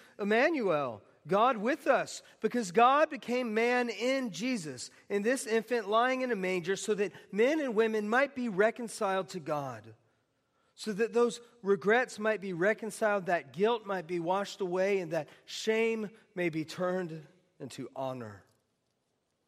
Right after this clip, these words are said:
And so that the shame and the regret and the sin that we carry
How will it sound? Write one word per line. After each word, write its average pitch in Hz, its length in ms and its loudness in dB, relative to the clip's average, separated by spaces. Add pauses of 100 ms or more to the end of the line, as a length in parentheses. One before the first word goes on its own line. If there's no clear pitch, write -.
(960)
And 143 80 -12
so 175 160 -4
that 156 120 -6
the 151 80 -6
shame 196 460 -2
and 170 120 -6
the 143 80 -8
regret 156 540 0
and 135 100 -10
the 127 80 -12
sin 156 380 -6
that 139 100 -6
we 139 140 -6
carry 160 580 -4